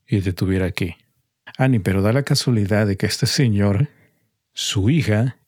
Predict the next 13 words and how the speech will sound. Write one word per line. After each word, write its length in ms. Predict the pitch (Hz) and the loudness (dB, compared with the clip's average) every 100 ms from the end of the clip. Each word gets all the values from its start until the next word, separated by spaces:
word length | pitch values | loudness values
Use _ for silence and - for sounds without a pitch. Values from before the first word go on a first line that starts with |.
| - | -4
es 140 | - - | -2 2
su 100 | 110 | 0
mejor 300 | 98 117 104 | 0 0 0
amiga. 520 | 101 123 104 90 - _ | 2 2 0 -4 -10 _
O 100 | 113 | -2
sea, 220 | 95 92 | 0 0
es 80 | 107 | 0
la 80 | 110 | 0
mejor 260 | 101 98 107 110 | 0 0 0 0
amiga 300 | 101 104 110 | 0 2 2
de 120 | 101 | 0
Miranda. 340 | 101 110 123 104 | 0 2 2 0
Entonces 760 | 101 110 110 120 117 - - | 0 0 2 2 0 -4 -10